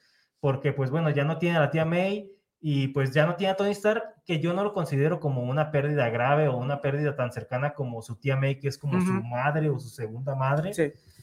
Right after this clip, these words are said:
Speaker 1: Entonces, por lo mismo, el que haya perdido a lo mejor a otros Avengers o a otros personajes, pues, no era tan importante como cuando Toby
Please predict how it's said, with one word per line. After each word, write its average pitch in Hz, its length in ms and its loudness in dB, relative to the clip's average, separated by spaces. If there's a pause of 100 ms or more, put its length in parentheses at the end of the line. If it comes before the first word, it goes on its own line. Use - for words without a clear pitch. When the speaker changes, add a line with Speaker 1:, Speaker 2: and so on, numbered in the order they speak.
(120)
Speaker 1:
Entonces, 156 640 4 (520)
por 165 180 4
lo 170 120 6
mismo, 208 420 2
el 156 200 2
que 180 100 2
haya 214 240 4
perdido 175 460 2
a 170 60 2
lo 151 60 0
mejor 151 640 0
a 123 120 4
otros 139 280 -4
Avengers 147 680 0
o 127 140 0
a 117 140 2
otros 156 400 -4
personajes, 135 680 -2
pues, 135 180 0
no 135 140 2
era 170 200 4
tan 143 180 2
importante 127 640 -4
como 123 320 -2
cuando 113 720 0
Toby 151 480 0